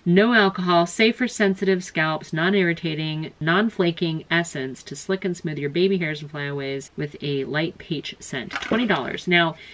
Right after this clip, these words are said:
insert name here, I've bought hair from them before, like the extensions, and, um, some of them I really like. I think I bought one recently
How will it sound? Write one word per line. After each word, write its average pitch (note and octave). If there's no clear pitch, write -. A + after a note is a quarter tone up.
insert C4+
name G#3
here, F#3+
I've F3
bought D#3+
hair E3
from G3
them G3
before, G3
like F3
the C3+
extensions, E3+
and, E3+
um, D#3+
some G#3+
of G#3
them G#3
I F3
really D#3
like. D3+
I E3
think G3+
I G3+
bought F3
one D3+
recently C#3+